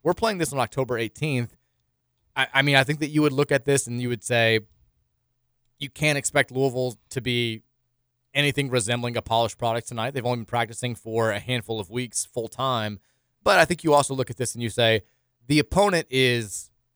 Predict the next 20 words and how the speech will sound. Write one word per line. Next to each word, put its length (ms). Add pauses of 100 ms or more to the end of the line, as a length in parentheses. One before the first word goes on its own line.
(500)
one 480
that 200
you 160
should 300
be 180
able 200
to 60
come 200
in 80
here 220
and, 160
and, 160
and 220
walk 280
over. 240
Simmons 320
College 380
came 260
to 80
Louisville 540